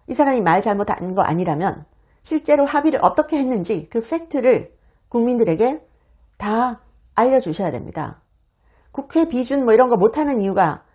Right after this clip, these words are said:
국회에서 정-, 이런 절차에 돌입하면 이게 모든 게 다 까발려지기 때문에 이거 못하고 있는 거 아니에요? 안 하고 있는 거 아니에요, 혹시? 그래서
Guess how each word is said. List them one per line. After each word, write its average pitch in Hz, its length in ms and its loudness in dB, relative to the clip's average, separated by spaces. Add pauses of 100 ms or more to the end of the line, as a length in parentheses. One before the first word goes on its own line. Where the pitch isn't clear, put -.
(540)
국회에서 254 560 4
정-, 202 280 -4 (380)
이런 190 220 -2
절차에 214 380 4
돌입하면 190 460 -4
이게 226 160 -2
모든 233 300 0
게 262 100 2
다 226 120 -4
까발려지기 277 580 -2
때문에 170 300 -4
이거 160 140 -2
못하고 185 360 -4
있는 160 160 -2
거 165 60 -2
아니에요? 143 340 -4 (100)
안 175 140 0
하고 220 160 2
있는 165 160 0
거 160 80 -8
아니에요, 110 280 -8
혹시? - 380 -8 (1000)
그래서 269 420 2